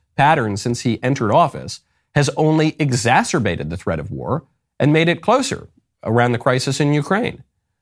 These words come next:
So, yeah, what's the, what's the risk here? Right now, the only thing that the government is doing really, really effectively,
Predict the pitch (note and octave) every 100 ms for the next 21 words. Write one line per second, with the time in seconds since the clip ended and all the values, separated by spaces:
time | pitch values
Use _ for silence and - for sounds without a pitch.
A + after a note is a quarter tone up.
0 | _ - G3+ G#3 F#2 C#3 A#3 - - A2+
1 | F3+ - F#3+ F3 - _ _ _ _ _
2 | _ _ _ - C3+ A3+ - F3+ D#3+ A#3+
3 | - - - - _ _ _ _ _ _
4 | _ _ _ _ _ _ _ B2 A#3+ F3+
5 | D3+ B2 A2+ A#2 B2 - _ _ _ _
6 | _ _ - C3+ D3+ E3 A3 A3 F#3 D#3+
7 | C#3+ A#2+ A#2+ A#2 B2 B2 G#2+ G2+ G2 G#2
8 | G2 E2+ F2 G2+ A#2+ D3 B2 A#2+ A#2 G2+
9 | G2+ - G2 - - C#3+ C3+ C#3